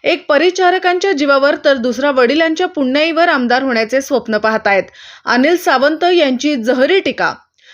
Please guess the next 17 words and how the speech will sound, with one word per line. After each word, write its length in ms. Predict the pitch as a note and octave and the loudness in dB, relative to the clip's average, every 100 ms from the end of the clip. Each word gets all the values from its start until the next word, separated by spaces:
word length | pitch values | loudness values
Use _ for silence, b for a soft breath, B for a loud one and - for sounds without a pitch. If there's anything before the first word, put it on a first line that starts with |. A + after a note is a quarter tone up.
| b C#4+ | b 0
वडिलांच्या 540 | D4 F4+ F#4+ F#4 G4+ | 2 2 2 0 -2
जीवावर 420 | D4 D4 C#4+ D4+ | -2 0 2 2
राजकारणात 600 | D4+ B3+ C#4+ D#4+ D4 D4 D4 | 2 0 -2 -2 0 -2 -2
यशस्वी 480 | C4 A#3+ D#4+ C#4+ F4 | -2 0 -4 -2 0
होण्याचे 400 | D#4+ C4+ C4+ D#4 | 2 0 0 -2
दिवस 280 | B3+ B3 C4 | 0 0 0
आता 240 | A3+ A#3+ | 0 0
गेले 260 | A#3+ A3+ G#3+ | 2 2 2
आहेत. 280 | G3+ G#3+ - _ B B B | 0 -4 -8 _ B B B
पंढरपूर 520 | C4 C#4+ D4+ D#4 F#4 | 0 2 2 2 -2
मंगळवेढा 520 | D#4+ D4+ D4 D4 D#4 | 0 0 2 2 2
मतदारसंघाचे 840 | D4 C#4+ C4+ D4 D#4 D4+ C4 C4 D4 | 0 0 0 0 -2 -4 -4 -2 -2
महाविकास 540 | C#4 C4 C#4 D4+ E4 | -2 -2 -2 0 0
आघाडीचे 440 | E4 C#4 C#4 C#4+ D#4 | 0 2 0 0 0
उमेदवार 420 | C4 B3 B3 A#3+ | 0 2 2 2
अनिल 280 | A#3+ B3+ D#4 | 2 0 0
सावंत 400 | D#4 B3 C4 | 0 0 0